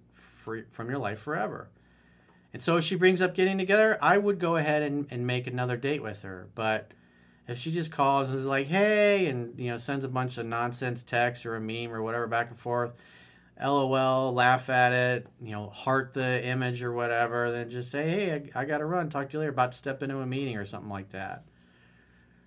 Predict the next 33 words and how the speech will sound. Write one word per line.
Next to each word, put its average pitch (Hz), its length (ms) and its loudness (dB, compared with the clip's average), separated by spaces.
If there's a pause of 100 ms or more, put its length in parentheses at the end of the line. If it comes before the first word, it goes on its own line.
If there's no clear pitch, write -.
(260)
"About 123 200 4
to 139 60 -4
step 135 300 0
out 135 280 4
for 127 280 -2
dinner 127 280 -2
with 127 140 -2
a 123 60 -2
friend, 127 540 -2
talk 117 240 -2
to 127 60 -12
you 123 80 -4
later." 113 460 -2 (280)
And 127 140 -4
I 165 40 0
wouldn't 196 240 0
bring 196 180 0
up 180 100 -2
getting 175 260 0
together 160 460 2
unless 117 720 -2 (240)
she - 260 -14
brings 110 380 -8
up 101 260 -4 (320)
getting 101 280 -10
together. 92 480 -14
And 113 100 -10
if 127 140 -4
she 233 280 -2
brings 277 320 0
up 220 220 0
getting 185 260 2
together 139 800 2